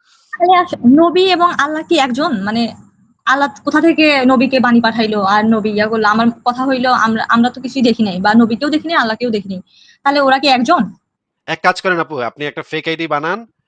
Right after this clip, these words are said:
Speaker 2: আহ,
Speaker 1: হ্যাঁ।
Speaker 2: ঈশ্বর নামে, হ্যাঁ? ফেক আইডি বানায় আপনার ওয়ালে, ফেক আইডি দিয়ে আপনার ওয়ালে এসে লিখবেন যে, "আমি তোমাকে ওহী পাঠাচ্ছি, হে ব-, বর্ষা, তুমি হচ্ছে প্রথম মহিলা নবী, হ্যাঁ? আমি তোমাকে ওহী দিচ্ছি, এই নাও, তো ওহী দিলাম।"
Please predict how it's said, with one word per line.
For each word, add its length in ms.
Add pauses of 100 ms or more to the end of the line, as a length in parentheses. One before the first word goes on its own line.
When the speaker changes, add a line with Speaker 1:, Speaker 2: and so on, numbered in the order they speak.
(260)
Speaker 2:
আহ, 300
Speaker 1:
হ্যাঁ। 80
Speaker 2:
ঈশ্বর 280
নামে, 260
হ্যাঁ? 220
ফেক 220
আইডি 160
বানায় 220
আপনার 200
ওয়ালে, 460
ফেক 180
আইডি 140
দিয়ে 100
আপনার 160
ওয়ালে 200
এসে 320
লিখবেন 360
যে, 180
"আমি 380
তোমাকে 320
ওহী 180
পাঠাচ্ছি, 600 (360)
হে 180
ব-, 160
বর্ষা, 320
তুমি 220
হচ্ছে 200
প্রথম 260
মহিলা 260
নবী, 200
হ্যাঁ? 140
আমি 180
তোমাকে 220
ওহী 120
দিচ্ছি, 300
এই 120
নাও, 340
তো 100
ওহী 140
দিলাম।" 260